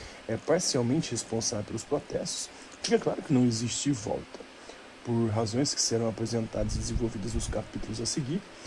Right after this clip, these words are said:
a proibição de quaisquer comparações entre as espécies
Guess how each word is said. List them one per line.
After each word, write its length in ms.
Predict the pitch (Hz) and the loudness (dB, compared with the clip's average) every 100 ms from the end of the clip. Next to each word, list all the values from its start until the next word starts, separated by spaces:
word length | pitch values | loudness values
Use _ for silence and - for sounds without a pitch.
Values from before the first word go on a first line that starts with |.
| - - 120 | -16 -8 -4
a 80 | |
proibição 600 | 123 190 226 196 - 151 | 4 4 4 4 4 2
de 80 | 170 | 0
quaisquer 500 | 123 120 117 - 120 | 2 2 2 2 0
comparações 800 | - 113 117 104 110 - 117 110 | 2 0 2 0 0 0 0 0
entre 300 | 123 117 113 | 0 0 -2
as 120 | 113 | -2
espécies 720 | 120 - - 107 143 - - | -2 -4 -2 -2 -2 -2 -4